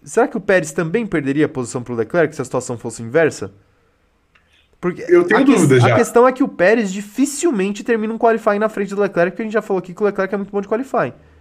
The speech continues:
Speaker 2: Sim.
Speaker 1: Mas eu, eu ponho essa questão aí. Em Imola,
Speaker 2: Ah, por
Speaker 1: por exemplo,
Speaker 2: exemplo.
Speaker 1: em Imola, por exemplo, o Leclerc foi ultrapassado pelo Pérez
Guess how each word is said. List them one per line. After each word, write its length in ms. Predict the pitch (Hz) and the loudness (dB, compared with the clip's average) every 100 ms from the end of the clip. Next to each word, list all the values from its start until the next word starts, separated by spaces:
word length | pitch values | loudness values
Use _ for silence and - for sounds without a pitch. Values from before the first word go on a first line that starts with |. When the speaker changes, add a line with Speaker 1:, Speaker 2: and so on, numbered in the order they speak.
| _ | _
Speaker 2:
Sim. 340 | _ 127 120 120 - _ _ | _ -2 0 -2 -12 _ _
Speaker 1:
Mas 220 | - 147 170 | -4 0 2
eu, 300 | 247 254 214 - - _ _ - | 2 2 0 -8 -20 _ _ -6
eu 260 | 160 247 | -2 -2
ponho 300 | 320 - 392 | -4 -6 -4
essa 140 | 392 - | -4 -6
questão 340 | 165 156 156 | -8 -2 0
aí. 220 | 127 110 104 - - 110 - 127 101 | 0 -4 -8 -16 -16 -10 0 0 0
Em 240 | 131 135 | -4 -4
Imola, 240 | 190 233 135 | 0 2 4
Speaker 2:
Ah, 20 | |
por 120 | 196 | 6
Speaker 1:
por 20 | |
exemplo, 240 | 196 - - - | 6 6 4 4
Speaker 2:
exemplo. 200 | 190 311 - _ | 2 0 -12 _
Speaker 1:
em 180 | 151 151 | -4 0
Imola, 180 | 165 156 | 4 4
por 140 | 156 | 4
exemplo, 400 | 147 135 147 170 | 2 0 -2 -4
o 420 | 233 247 240 208 180 | -4 -4 -2 -2 2
Leclerc 380 | 170 165 165 | 2 2 -2
foi 80 | 190 | -2
ultrapassado 680 | 240 370 381 - 190 190 120 | 0 2 2 2 4 2 0
pelo 160 | 120 | -8
Pérez 380 | 104 101 92 - | -4 -4 -4 -14